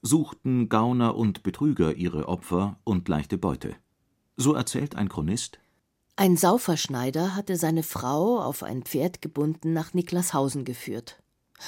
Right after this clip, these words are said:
Speaker 2: Dort, behauptete er, seiner lahmen Frau sei verkündet worden,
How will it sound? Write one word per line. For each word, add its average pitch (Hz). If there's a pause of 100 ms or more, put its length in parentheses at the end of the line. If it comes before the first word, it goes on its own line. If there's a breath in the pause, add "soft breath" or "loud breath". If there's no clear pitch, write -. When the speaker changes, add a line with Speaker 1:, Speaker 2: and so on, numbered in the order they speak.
(160 loud breath)
Speaker 2:
Dort, 175
behauptete 170
er, 190 (360 loud breath)
seiner 156
lahmen 156
Frau 151
sei 160
verkündet 185
worden, 180